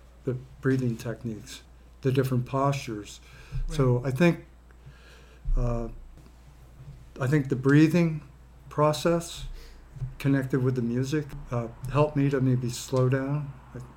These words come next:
Speaker 1: not be in a hurry, you know.
Speaker 2: Mm.
Speaker 1: Uh, the German artist Paul Klee, he was very prolific. He, he made a comment once, uh, about drawings, that he said, uh,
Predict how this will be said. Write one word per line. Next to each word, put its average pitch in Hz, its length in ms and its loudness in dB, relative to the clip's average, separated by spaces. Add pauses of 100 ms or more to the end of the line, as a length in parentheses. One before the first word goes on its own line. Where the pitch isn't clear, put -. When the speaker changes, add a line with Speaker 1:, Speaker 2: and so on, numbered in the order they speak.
(720)
Speaker 1:
not 139 160 0
be 143 80 0
in 131 100 2
a 127 60 2
hurry, 123 420 -4 (240)
you 117 80 -8
know. 120 220 -8 (240)
Speaker 2:
Mm. 151 240 -10 (260)
Speaker 1:
Uh, - 1600 -14 (220)
the 139 140 4
German 151 440 4
artist 131 380 2
Paul 139 300 2
Klee, 139 460 2
he 131 320 0 (1400)
was 131 160 -4
very 135 260 6
prolific. 135 600 2
He, 139 200 4 (320)
he - 140 -4
made 147 200 6
a 139 60 4
comment 139 540 4
once, 120 420 -4
uh, 120 200 -2
about 127 320 0
drawings, 131 640 2 (720)
that 127 260 0
he 127 100 0
said, 131 400 4
uh, 117 240 -2